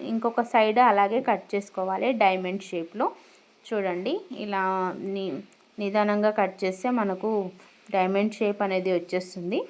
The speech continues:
ఆ, ఆ నైఫ్తోనే మనం ఇలా, ఆ, పిండిని ఇలా అనేస్తే వ-,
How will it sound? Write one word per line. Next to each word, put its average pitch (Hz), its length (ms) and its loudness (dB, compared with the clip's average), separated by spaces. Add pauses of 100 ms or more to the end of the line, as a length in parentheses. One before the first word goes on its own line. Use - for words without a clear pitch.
(420)
ఆ, 202 360 2
ఆ 226 160 12
నైఫ్తోనే 262 580 4
మనం 262 300 2
ఇలా, 233 200 4 (440)
ఆ, 202 440 0 (580)
పిండిని 277 360 2
ఇలా 262 160 6
అనేస్తే 240 460 2
వ-, 254 280 2